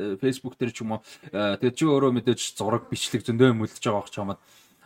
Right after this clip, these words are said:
А, тэрнээс гадна чи өөрөө нөгөө нэг бичиж үлдээж байгаа ямар нэг байдлаар аяллаа тэмдэглэл маягаар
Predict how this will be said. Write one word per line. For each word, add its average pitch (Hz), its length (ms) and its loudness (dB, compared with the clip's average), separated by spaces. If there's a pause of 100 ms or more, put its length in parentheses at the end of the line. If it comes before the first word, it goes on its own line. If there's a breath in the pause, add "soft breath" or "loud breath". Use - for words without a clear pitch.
А, 92 540 -2
тэрнээс 214 240 0
гадна 190 180 -2
чи 202 160 4
өөрөө 175 320 8
нөгөө 135 220 4
нэг - 100 -10
бичиж 269 380 0
үлдээж 165 340 2
байгаа 104 240 2
ямар 127 160 2
нэг 107 80 -4
байдлаар 104 400 0
аяллаа 123 220 -4
тэмдэглэл 120 500 -6
маягаар 92 240 -8